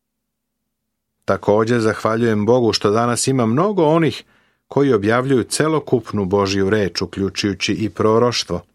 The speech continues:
Vidiš, pravo proučavanje proroštva nas ne zavodi u fanatizam ili senzacionalizam, nego nas usmerava ka životu svetosti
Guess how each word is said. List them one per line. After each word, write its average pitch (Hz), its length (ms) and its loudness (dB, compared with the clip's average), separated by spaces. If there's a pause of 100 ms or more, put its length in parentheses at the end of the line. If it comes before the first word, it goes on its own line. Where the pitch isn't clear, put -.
(1600)
Vidiš, 170 500 0 (580)
pravo 135 420 4
proučavanje 110 800 0
proroštva 131 680 2
nas 117 440 -2
ne 110 180 -2
zavodi 117 420 2
u 95 60 0
fanatizam 104 720 -2
ili 98 180 -2
senzacionalizam, 95 1300 -2 (1120)
nego 131 280 2
nas 117 260 -2
usmerava 113 800 0
ka 98 160 -4
životu 95 480 -2
svetosti 120 920 -2